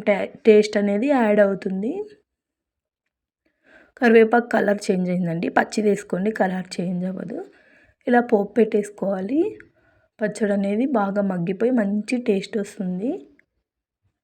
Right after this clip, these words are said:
చూడండి, మంచిగా స్మెల్ వస్తుంది పచ్చడి పోపు పెట్టినప్పుడు, చాలా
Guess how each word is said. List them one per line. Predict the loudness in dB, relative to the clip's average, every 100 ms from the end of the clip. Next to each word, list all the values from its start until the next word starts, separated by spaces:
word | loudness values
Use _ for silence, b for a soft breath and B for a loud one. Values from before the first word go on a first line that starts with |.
| _ _ _ _ _ _ -20 _ -20 _ _ _ _ _ _ _ _ _ _ -20 -20 -20 -8
చూడండి, | -4 -2 -2 -4 -6 -14 b b b b b b -8
మంచిగా | -4 -4 -2 -2 0 2 0 -4 -8
స్మెల్ | -6 -2 -2 -2
వస్తుంది | -4 -8 -6 -6
పచ్చడి | -8 -6 -6 -6
పోపు | -6 -6 -8
పెట్టినప్పుడు, | -10 -8 -10 -8 -8 -8 -8
చాలా | -10 -10 -6 -4